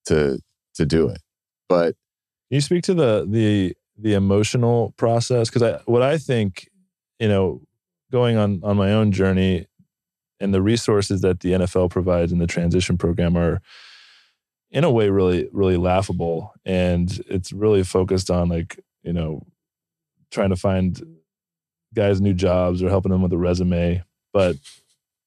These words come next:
Speaker 2: there's nothing really that facilitates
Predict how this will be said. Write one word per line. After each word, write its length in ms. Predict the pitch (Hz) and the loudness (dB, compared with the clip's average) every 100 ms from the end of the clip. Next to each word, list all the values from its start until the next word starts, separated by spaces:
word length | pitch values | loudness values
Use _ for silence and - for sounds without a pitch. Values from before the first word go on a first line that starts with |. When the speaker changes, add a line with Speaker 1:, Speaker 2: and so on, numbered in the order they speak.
| - | -2
Speaker 2:
there's 180 | 104 | 2
nothing 400 | 110 143 175 208 | 4 2 2 0
really 420 | 127 113 123 117 101 | 2 2 2 2 2
that 300 | 98 98 - | 2 0 -2
facilitates 1040 | 101 - 113 110 101 107 98 92 - - | -4 0 2 2 0 0 0 0 -6 -12